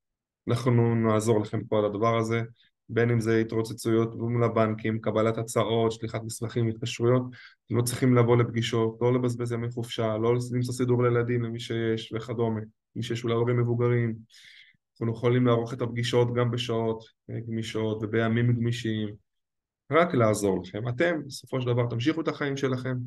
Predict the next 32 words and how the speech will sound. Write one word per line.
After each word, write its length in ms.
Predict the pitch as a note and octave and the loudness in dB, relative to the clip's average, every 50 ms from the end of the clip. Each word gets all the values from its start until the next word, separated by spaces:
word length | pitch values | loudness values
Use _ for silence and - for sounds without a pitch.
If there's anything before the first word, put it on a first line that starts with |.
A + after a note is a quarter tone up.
| - - _ _ _ _ _ _ _ _ | -10 -16 _ _ _ _ _ _ _ _
תעשו 200 | B2 - - C#3 | -8 -4 -2 -2
מה 60 | C#3+ | 0
שאתם 140 | C#3 C#3+ B2+ | 0 -2 -2
צריכים, 420 | A#2 B2 A#2 A#2+ C3+ C3+ C3 C3 B2+ - - _ _ _ _ _ - | -2 -4 -4 -2 -2 -2 -2 -4 -6 -12 -18 _ _ _ _ _ -4
אנחנו 300 | A2 A#2 B2+ B2 C3 B2+ | -2 0 0 0 2 2
נעזור 260 | A#2 A2+ A2 A#2 A2+ | 2 2 2 2 2
לכם 180 | A#2 A2+ A#2+ A2 | 2 2 0 -2
בפן 200 | G#2+ G#2+ A#2 A#2 | 0 2 2 2
של 140 | A#2 A2+ | 2 0
המשכנתה, 500 | A2 G#2+ G#2+ A2 - - C#3+ D3+ D3 E3 D#3+ - - | 0 -2 -2 -2 0 0 0 2 2 2 0 0 -2
יש 120 | B2 - | -6 -8
לכם 180 | B2+ B2 A#2+ A2+ | -6 -4 -2 -2
הרבה 240 | G#2+ A2+ A2+ B2+ B2+ | -2 0 0 2 2
מאוד 300 | B2 A#2 A#2+ B2+ B2+ B2+ | 2 2 2 0 0 0
כאבי 220 | - A2+ A2+ A2+ A#2 A#2 | 0 0 0 2 2 2
ראש 180 | A#2 B2+ B2+ B2 | 2 0 -2 -2
מנוספים, 640 | A2+ A2+ A2 A2 - A2 A2+ A2+ - D#3+ E3+ E3 D#3 - - - _ _ _ | -4 -4 -4 -4 -4 -4 -4 -2 0 0 0 0 -2 -6 -12 -20 _ _ _
והרבה 260 | - A2 A2 A2 B2 | 0 0 2 4 4
מאוד 200 | B2 B2+ B2 A#2+ A#2+ A#2+ - - - _ _ - | 4 4 4 4 2 -2 -4 -12 -18 _ _ -12
התרוצצויות 600 | B2+ A#2 A#2+ A#2+ B2 B2 B2 B2 A#2+ B2+ C3+ C#3 | -6 -2 0 0 2 2 0 2 4 4 4 4
ובירוקרטיות 520 | C3 B2 A#2+ A2 A2 A2 B2 B2+ B2 B2+ A2+ | 4 2 2 2 2 2 0 -2 -2 -2 -6
נוספות 420 | A2+ A2+ - B2+ A#2+ - E3 E3+ | -6 -8 -8 -6 -2 -2 -2 -2
שקשורות 500 | - - - - A2+ A2+ A#2+ C#3 C#3+ C#3 | -2 -8 -8 -4 0 2 2 2 2 0
כמובן 320 | - G#2+ G#2+ G#2+ C3+ C3 A#2 | -2 -4 -2 -2 0 0 -2
למשכנתה. 480 | G#2 G2+ F#2+ - - F#2+ F#2 F2 F#2 | -2 -4 -6 -8 -8 -8 -8 -8 -10
אז 120 | G#2 A2 A#2+ | -6 -2 -2
אנחנו 260 | C#3 D#3+ - D#3 - | 0 2 2 2 4
פה 120 | E3+ E3+ | 4 4
לרשותכם, 400 | F3 F3 F3+ F3 - - E3 D3 C#3 B2 - | 2 2 0 -4 -6 -6 -6 -6 -6 -8 -8
חברים. 260 | B2 A#2+ A2+ B2 B2 B2 B2 - _ _ _ _ _ _ _ _ _ _ _ _ _ _ _ _ _ _ _ _ _ _ _ _ _ _ _ _ _ _ _ _ _ _ _ _ _ _ _ _ _ _ _ _ _ _ _ _ _ _ _ _ _ _ | -6 -4 -2 -2 -2 -4 -6 -12 _ _ _ _ _ _ _ _ _ _ _ _ _ _ _ _ _ _ _ _ _ _ _ _ _ _ _ _ _ _ _ _ _ _ _ _ _ _ _ _ _ _ _ _ _ _ _ _ _ _ _ _ _ _
כמה 180 | - D#3 F#3 F#3+ | 4 6 6 6
שאלות 580 | - - C#3+ C3+ C3+ C#3+ D3 D3+ D3+ D3+ - | 8 8 8 8 8 8 8 8 6 2 -4